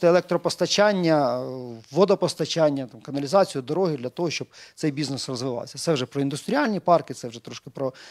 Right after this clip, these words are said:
іншу інституцію, і вона повинна працювати. Тому завдання місцевої локальної влади — створювати умови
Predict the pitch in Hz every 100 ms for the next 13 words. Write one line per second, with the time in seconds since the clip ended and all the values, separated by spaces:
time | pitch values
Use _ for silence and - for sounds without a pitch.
0 | - 233 233 - 170 - 160 160 - 147
1 | 202 190 196 160 147 135 131 139 - 123
2 | 117 _ - 156 160 139 170 190 170 156
3 | - 160 151 156 - 262 233 180 131 165
4 | 170 143 - _ - - 190 165 151 151
5 | 156 156 185 254 226